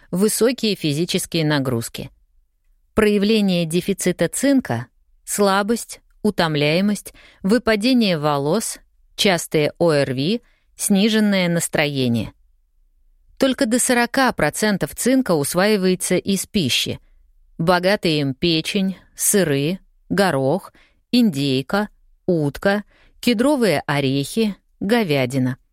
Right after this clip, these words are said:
Однако в зерновых, бобовых, масличных культурах содержится фитиновая кислота — фитаты, которая может препятствовать усвоению цинка.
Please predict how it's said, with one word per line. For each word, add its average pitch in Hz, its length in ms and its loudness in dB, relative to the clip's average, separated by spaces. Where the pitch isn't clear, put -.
Однако 175 440 0
в 160 60 -4
зерновых, 160 800 -2
бобовых, 147 760 0
масличных 175 800 0
культурах 156 640 0
содержится 240 640 0
фитиновая 220 640 0
кислота — 196 720 -2
фитаты, - 640 -2
которая 320 420 2
может 247 400 0
препятствовать 226 960 0
усвоению 156 800 0
цинка. 127 480 -2